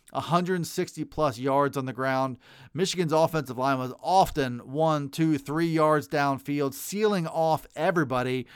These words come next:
and giving Corum and Edwards pretty much their choice of what lane they wanted to run through. Uh, it was a dominant showing, um, something that was a little bit jarring because Penn State had been so good. I believe they went into Michigan,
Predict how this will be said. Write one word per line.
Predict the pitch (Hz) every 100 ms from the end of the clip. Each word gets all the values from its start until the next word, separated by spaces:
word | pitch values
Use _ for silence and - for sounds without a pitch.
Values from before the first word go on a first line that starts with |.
| - -
and | 139 135
giving | 170 175 160
Corum | - 165 165 147
and |
Edwards | 135 151 139 135 131 -
pretty | _ 269 359
much | 254 240
their | 147 160 190
choice | 165 - 202 170 -
of | 120
what | 139 151
lane | 135 151 156
they | 143 139
wanted | 143 139 123
to |
run | 120 135 143
through. | 113 120 113 110 - - - -
Uh, | 139 139
it | 143
was | 135
a | 131
dominant | 110 160 196 226 220 185
showing, | - 175 180 180 175 160 - -
um, | - 127 127
something | - 180 170 180
that | 165
was | 143
a | 139
little | 160 202
bit | 190 170
jarring | 123 160 165 175 175
because | 143 147 135
Penn | 151 147
State | 139 131
had | 120 110
been | 156 175
so | 160 160 147
good. | 151 156
I | 143
believe | 139 139 143
they | 135
went | 131 131
into | 143 156
Michigan, | 143 143 143 143 139 135